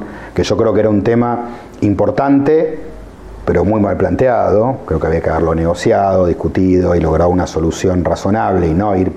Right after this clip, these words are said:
eh, a los bifes en un momento tan difícil. Yo digo, hay momentos y momentos para dar las batallas y hay, hay que ver cómo las das, ¿no?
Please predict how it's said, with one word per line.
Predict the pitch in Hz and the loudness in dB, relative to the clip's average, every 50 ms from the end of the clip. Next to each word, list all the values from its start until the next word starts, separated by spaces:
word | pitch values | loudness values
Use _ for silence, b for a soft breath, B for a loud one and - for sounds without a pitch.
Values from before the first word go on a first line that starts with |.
| - B B B B B B B B B B - | -10 B B B B B B B B B B -6
eh, | 101 - - | -6 -4 -2
a | - 85 | -2 0
los | 85 82 90 | 0 0 2
bifes | 120 113 98 - - 101 - - - - | 2 0 0 0 0 -2 -2 -2 -4 -6
en | 90 87 | -2 0
un | 90 | 0
momento | 90 87 90 92 - 87 - | 0 0 0 0 0 0 -2
tan | 107 104 98 | 0 0 0
difícil. | 92 92 - 127 107 - - - - | 0 0 0 0 -2 -2 -2 -4 -4
Yo | - 120 | 0 2
digo, | 110 117 113 107 B B B B B B B B B | 2 4 2 2 B B B B B B B B B
hay | B 131 143 | B -2 0
momentos | 147 135 151 175 175 143 135 - | 0 0 0 0 0 0 0 0
y | 113 | 0
momentos | 104 104 123 143 139 113 95 90 87 85 - | 0 0 0 2 2 0 0 0 -2 -2 -2
para | - 78 78 78 | -4 -4 -2 -2
dar | 78 82 82 | -2 0 0
las | 85 78 85 | 0 0 0
batallas | 85 90 - 117 110 113 - - 113 - - 95 | -2 -2 0 -2 -2 -2 0 -2 -2 -2 0 0
y | 85 | 0
hay, | 82 80 - 80 | 0 0 -2 -6
hay | 85 80 | -6 -2
que | - 92 | -2 0
ver | 85 87 - | 0 0 0
cómo | - 110 104 101 87 85 | -2 -2 0 0 -2 -2
las | 82 - - | -2 -2 -2
das, | 73 69 - - - | -2 -4 -4 -4 -4
¿no? | 82 87 98 101 | -2 -2 -2 -4